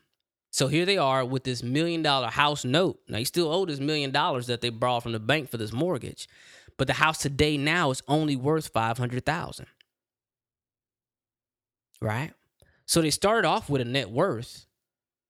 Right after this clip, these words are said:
pretty good, but then things turned around because their house was no longer worth what they thought it was worth.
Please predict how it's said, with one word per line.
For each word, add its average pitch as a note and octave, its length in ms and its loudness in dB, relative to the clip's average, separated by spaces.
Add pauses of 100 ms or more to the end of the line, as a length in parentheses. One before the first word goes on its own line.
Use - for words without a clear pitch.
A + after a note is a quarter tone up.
(140)
pretty D3 220 2
good, B2 400 -2 (840)
but C#3 120 2
then D3 200 2
things E3+ 360 0
turned E3 400 2
around C3+ 640 0 (380)
because B2+ 220 0
their B2+ 100 0
house C#3 280 2
was B2 120 -2
no B2+ 180 2
longer B2 360 -2
worth A2+ 480 0
what A#2+ 180 -2
they A#2 120 0
thought A2+ 220 0
it A2 80 -4
was A2+ 160 -6
worth. D#3 400 -6